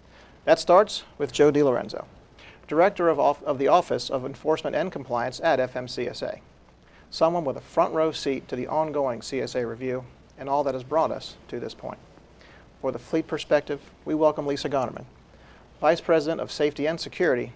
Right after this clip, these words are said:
for Transport America, someone living day to day with how C S A scores affect a carrier. Keeping T T readers informed on all of this is Eric Miller, our senior regulatory reporter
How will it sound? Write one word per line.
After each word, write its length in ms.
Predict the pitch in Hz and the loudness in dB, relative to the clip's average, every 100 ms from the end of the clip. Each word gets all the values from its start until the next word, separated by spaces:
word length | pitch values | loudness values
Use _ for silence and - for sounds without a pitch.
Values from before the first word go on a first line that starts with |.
| - | -14
for 80 | |
Transport 440 | 143 139 131 151 147 | -8 -8 -6 -2 -2
America, 380 | 143 123 - - - _ _ - | -2 -4 -6 -16 -20 _ _ -14
someone 320 | - 156 160 | 0 0 2
living 340 | 156 135 123 117 | 0 -2 -4 -6
day 160 | 123 135 | -2 0
to 80 | 160 | 0
day 280 | 131 - - - - - | -4 -6 -12 -20 -20 -12
with 140 | 127 | -8
how 160 | 135 131 | -4 -4
C 220 | - 156 | -2 -2
S 160 | 147 147 | -2 -2
A 100 | 143 | -4
scores 400 | - 127 131 127 | -4 -2 -2 -4
affect 480 | 123 156 110 - - - | -4 -2 -2 -6 -20 -16
a 80 | 139 | -8
carrier. 360 | 175 196 - - - _ - - - - - - | -6 -6 -8 -16 -20 _ -20 -20 -20 -20 -20 -10
Keeping 280 | - 165 156 | -2 0 0
T 200 | 139 175 | 0 -2
T 200 | 170 214 | 2 2
readers 280 | 180 147 139 | 4 4 2
informed 420 | 135 123 139 139 | -4 -4 -2 -2
on 100 | 131 | 0
all 200 | 127 143 | 2 4
of 100 | 147 | 4
this 340 | 143 147 - - | 2 0 -4 -8
is 120 | 135 | -2
Eric 240 | 135 131 127 | 2 2 0
Miller, 260 | 120 123 - - - - - | -8 -10 -14 -20 -20 -10 -4
our 120 | 131 | -2
senior 340 | - 175 175 | 0 0 2
regulatory 520 | 147 151 143 127 147 | 2 2 2 2 2
reporter 460 | 131 120 151 143 139 | 2 2 2 2 0